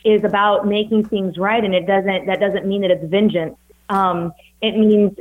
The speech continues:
well, like you said, reconciliation. It's, it's, you know, like,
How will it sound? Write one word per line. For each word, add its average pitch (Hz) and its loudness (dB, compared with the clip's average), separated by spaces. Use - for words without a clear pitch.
well, 185 0
like 185 0
you 190 -4
said, 226 2
reconciliation. 175 -2
It's, 190 -2
it's, 202 -2
you 214 2
know, 196 2
like, 190 0